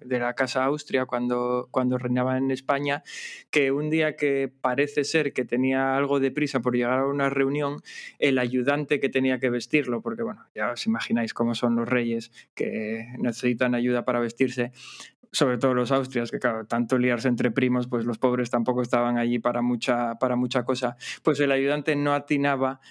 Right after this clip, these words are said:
a vestirle correctamente. Supongo que encima esos, esos trajes de reyes que estarán llenos de botones y demás, pues sería un jaleo. Y entonces el monarca les petó aquello de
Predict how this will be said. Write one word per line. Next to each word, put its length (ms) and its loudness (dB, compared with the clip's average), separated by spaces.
a 140 2
vestirle 640 2
correctamente. 760 -2
Supongo 320 -2
que 180 0
encima 300 0
esos, 360 -2
esos 220 2
trajes 300 2
de 80 2
reyes 400 0
que 80 0
estarán 380 0
llenos 240 2
de 80 4
botones 500 0
y 40 4
demás, 260 0
pues 180 -2
sería 300 0
un 80 -2
jaleo. 420 -2
Y 80 2
entonces 320 0
el 100 0
monarca 440 0
les 160 0
petó 320 0
aquello 400 0
de 240 0